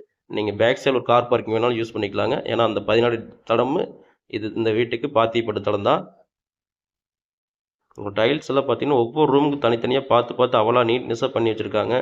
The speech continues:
பார்த்தா ரொம்ப அழகா இருக்குங்க எல்லாமே. இது ம-, ஃபர்ஸ்ட் பெட்ரூம், கீழ் ஃப்ளோர் பெட்ரூம் இது. கதவெல்லாம் அவ்வளோ டிசைனா நல்லா நீட்டா பண்ணியிருக்காங்க. மேல கபோர்டு வேலையாகட்டுங்க. இது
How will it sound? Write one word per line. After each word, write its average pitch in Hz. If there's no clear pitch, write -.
பார்த்தா 110
ரொம்ப 110
அழகா 117
இருக்குங்க 104
எல்லாமே. 104
இது 101
ம-, 104
ஃபர்ஸ்ட் 110
பெட்ரூம், 123
கீழ் 117
ஃப்ளோர் 110
பெட்ரூம் 107
இது. 101
கதவெல்லாம் 120
அவ்வளோ 117
டிசைனா 117
நல்லா 110
நீட்டா 113
பண்ணியிருக்காங்க. 107
மேல 110
கபோர்டு 110
வேலையாகட்டுங்க. 107
இது 107